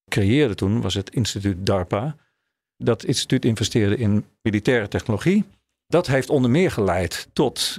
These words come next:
wat aanvankelijk heette darpa net, maar wat wij nu allemaal het internet noemen. En zo is er nog een hele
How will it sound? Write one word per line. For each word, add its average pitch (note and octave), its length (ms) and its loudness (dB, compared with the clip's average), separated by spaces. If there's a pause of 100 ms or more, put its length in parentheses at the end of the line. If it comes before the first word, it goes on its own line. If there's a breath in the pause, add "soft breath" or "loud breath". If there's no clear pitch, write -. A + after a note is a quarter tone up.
wat A#2+ 240 0
aanvankelijk A#2+ 440 0
heette G2 240 0
darpa A2+ 340 0
net, G#2 400 2
maar A#2 140 4
wat G#2+ 140 0
wij A#2+ 140 2
nu A#2 120 0
allemaal G#2 320 0 (380)
het - 200 -2
internet G2+ 400 2
noemen. B2+ 380 0 (300)
En G#2+ 140 0
zo G2+ 120 0
is G2+ 100 0
er G#2 60 2
nog G2 120 0
een G#2+ 100 0
hele G2+ 520 0